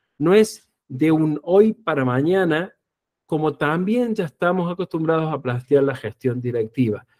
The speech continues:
porque tiene que estar de acuerdo a nuestro proyecto,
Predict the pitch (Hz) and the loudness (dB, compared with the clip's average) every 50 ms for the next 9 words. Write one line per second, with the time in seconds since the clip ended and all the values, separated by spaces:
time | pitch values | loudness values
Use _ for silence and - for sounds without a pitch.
0 | _ _ _ - 131 131 131 135 131 160 170 180 180 170 - 156 156 170 165 - | _ _ _ 0 2 2 2 2 2 2 4 4 2 2 0 0 0 0 0 -4
1 | _ _ _ 143 127 - 160 160 151 147 143 135 156 147 131 127 117 113 110 - | _ _ _ -10 -4 -2 0 2 2 4 4 4 6 6 6 6 4 0 -2 -4
2 | - 120 110 - 123 123 127 131 180 185 175 - _ - 170 185 185 _ | -4 -6 -4 -2 0 2 2 2 2 0 -2 -2 _ -2 -2 -2 -4 _